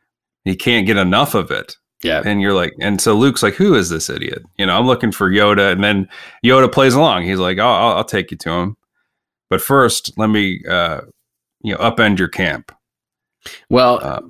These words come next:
Speaker 2: and then it, th-, there is a problem.
Speaker 1: He Jerry Lewis is around the camp.
Speaker 2: He really
Speaker 1: basically.
Speaker 2: does. And that was improvised on the day.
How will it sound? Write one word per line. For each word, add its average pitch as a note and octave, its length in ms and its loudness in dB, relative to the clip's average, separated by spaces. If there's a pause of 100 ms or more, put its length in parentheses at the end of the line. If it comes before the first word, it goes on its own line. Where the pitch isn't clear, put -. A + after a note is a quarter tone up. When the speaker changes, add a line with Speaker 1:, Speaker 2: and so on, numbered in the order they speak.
Speaker 2:
and B2+ 180 2
then C3+ 120 4
it, C#3 220 0
th-, C#3 160 0
there D#3 160 4
is F3+ 140 2
a D#3 60 2
problem. A2+ 400 2
Speaker 1:
He G2+ 160 2
Jerry F3 160 4
Lewis C#3 320 2
is A2+ 120 0
around F#2+ 300 0
the E2 80 -10
camp. - 400 -12
Speaker 2:
He G#2+ 140 -4
really A#2+ 60 2
Speaker 1:
basically. B2 260 2
Speaker 2:
does. A2 160 0
And G#2+ 80 -2
that A#2 80 2
was B2 120 -2
improvised G#2 720 -2
on G2 160 0
the A2+ 60 0
day. A2+ 380 -2